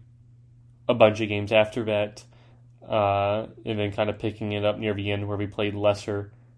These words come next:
competition and we're winning. So I don't see them getting off to another fluky five and one start, and they will not be making the playoffs this year. Uh,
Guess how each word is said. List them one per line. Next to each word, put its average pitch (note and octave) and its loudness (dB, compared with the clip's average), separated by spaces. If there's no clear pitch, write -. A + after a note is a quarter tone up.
competition G#2+ 0
and A#2 4
we're G#2 4
winning. F#2 -2
So G#2+ 0
I A#2 4
don't A2+ 2
see A#2+ -2
them A2 -4
getting G#2+ -2
off G#2 0
to A#2 -6
another G#2+ -2
fluky A2+ -4
five A#2 4
and A#2 -2
one A2 -2
start, B2+ 0
and A#2+ 0
they A2+ 6
will G#2 4
not G#2 4
be G#2+ -4
making G2+ -2
the F#2+ -6
playoffs F#2+ -2
this G2 -8
year. F#2+ -8
Uh, G2 4